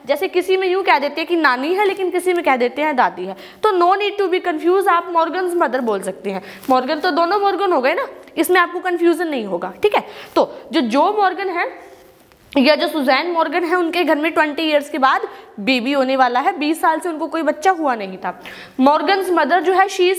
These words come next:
seventy years old, she, and she wants to, uh, have that baby and she is so excited। वो चाहती हैं कि उनके घर में उनकी death से पहले उनको एक,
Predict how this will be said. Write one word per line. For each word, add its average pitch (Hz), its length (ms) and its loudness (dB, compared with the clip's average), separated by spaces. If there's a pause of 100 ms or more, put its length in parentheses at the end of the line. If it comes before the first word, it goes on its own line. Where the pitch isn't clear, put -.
(120)
seventy 330 420 -2
years 320 260 0
old, 339 340 2
she, 359 320 0
and 320 140 0
she 339 460 2
wants 339 360 2
to, 403 180 4 (360)
uh, 311 180 4 (120)
have 277 280 2
that 330 300 0
baby 277 200 -4
and 339 160 0
she 339 240 0
is 339 100 -8
so - 80 -2
excited। 226 540 -2 (340)
वो 349 60 2
चाहती 370 380 0
हैं 427 180 0
कि 403 100 -2
उनके 370 220 2
घर 294 180 -2
में 302 200 0
उनकी 294 320 0
death 285 280 2
से 359 140 -2
पहले 262 300 0
उनको 269 320 0
एक, 277 240 0